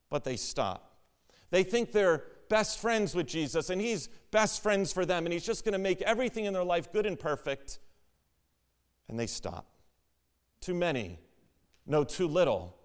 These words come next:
of Jesus Christ, the one pearl of great price. They do what so many did in Jesus' days.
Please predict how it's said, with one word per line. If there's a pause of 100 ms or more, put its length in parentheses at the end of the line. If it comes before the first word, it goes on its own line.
(500)
of
Jesus
Christ,
the
one
pearl (640)
of
great
price. (880)
They
do
what
so
many
did
in
Jesus'
days.